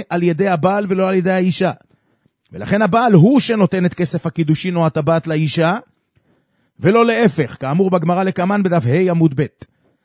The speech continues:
"ואפילו נתן הבעל את כסף הקידושין, אלא שלא אמר, 'הרי את מקודשת לי', אלא אמרה האישה, 'הרי אני מתקדשת לך,'" מסתפקת הגמרא,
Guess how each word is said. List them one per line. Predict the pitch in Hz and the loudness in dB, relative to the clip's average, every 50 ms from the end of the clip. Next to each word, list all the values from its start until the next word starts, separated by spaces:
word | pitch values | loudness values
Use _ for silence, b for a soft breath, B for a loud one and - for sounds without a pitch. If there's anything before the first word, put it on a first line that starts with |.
| _ _ _ - | _ _ _ -18
"ואפילו | - 90 - 190 233 233 240 | -16 -8 -6 -4 -2 0 0
נתן | 226 202 - - 226 226 226 | 0 0 0 0 0 2 2
הבעל | 220 190 143 190 208 214 208 | 2 2 2 2 0 0 0
את | 202 - _ | -2 -4 _
כסף | - 214 208 - 214 - - | -6 -6 -4 -4 -4 -4 -4
הקידושין, | 202 - 190 190 160 185 - - 208 196 175 | -6 -4 -4 -2 -2 -2 -2 -2 -6 -4 -4
אלא | 165 151 139 | -4 -4 -4
שלא | - - 165 165 190 196 | -4 -2 0 0 0 0
אמר, | 190 190 190 185 | 0 0 0 0
'הרי | 175 160 170 190 | -2 -2 -2 -4
את | 185 - | -4 -2
מקודשת | 175 165 - 135 135 120 233 254 - - 175 139 - | -4 -6 -4 -4 -2 0 0 0 0 -2 -4 -4 -4
לי', | 127 127 143 226 _ _ _ _ _ _ _ _ _ _ _ _ _ _ - | -4 -4 -4 -6 _ _ _ _ _ _ _ _ _ _ _ _ _ _ -2
אלא | 165 165 151 143 139 127 | -2 0 0 0 0 0
אמרה | 131 135 135 180 202 | -2 -2 0 0 0
האישה, | 202 185 165 160 151 143 - - 202 202 190 175 | 2 2 2 0 0 -2 -2 0 0 2 2 0
'הרי | 139 147 185 196 | 0 0 0 0
אני | 196 185 | 2 2
מתקדשת | 175 170 151 _ - - 147 120 120 185 180 - - 160 - - | 2 2 0 _ -4 -8 -6 -2 -2 -2 -2 0 -2 -6 -6 -4
לך,'" | 135 127 117 - - - 285 302 226 180 - _ _ _ _ _ _ _ _ _ _ _ _ _ - | -6 -6 -6 -4 -4 -4 -2 -2 -2 -4 -6 _ _ _ _ _ _ _ _ _ _ _ _ _ -20
מסתפקת | - - - - - - 185 180 - 190 - | -20 -18 -12 -12 -6 -4 -4 -4 -4 -2 -2
הגמרא, | 196 180 165 196 208 220 233 226 214 214 | -2 0 2 0 2 2 2 2 2 0